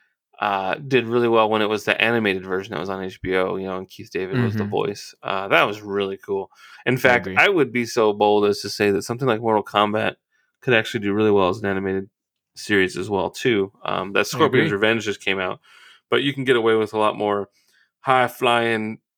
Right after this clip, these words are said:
Speaker 1: you know, wire magic hocus pocus in animated than you can in live action.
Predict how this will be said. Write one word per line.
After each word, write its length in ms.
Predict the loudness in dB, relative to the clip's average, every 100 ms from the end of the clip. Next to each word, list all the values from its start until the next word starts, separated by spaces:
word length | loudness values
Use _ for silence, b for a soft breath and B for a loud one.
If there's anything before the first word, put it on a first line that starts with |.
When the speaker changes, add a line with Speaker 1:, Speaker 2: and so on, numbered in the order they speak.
| _ _ _
Speaker 1:
you 140 | -10
know, 160 | -8 -8
wire 580 | 0 2 4 4 2 -2 _ _ _ _ _ _ _ _
magic 640 | -6 2 4 4 0 -4 -8
hocus 480 | -6 -2 -2 -4
pocus 600 | 0 0 2 -2 -2 -10 -18 _ _ _ _
in 100 | -6
animated 500 | -2 -2 0 0 -2
than 100 | -4
you 60 | -6
can 260 | -6 -8 -6
in 120 | -8
live 180 | -10 -12
action. 340 | -14 -16 -20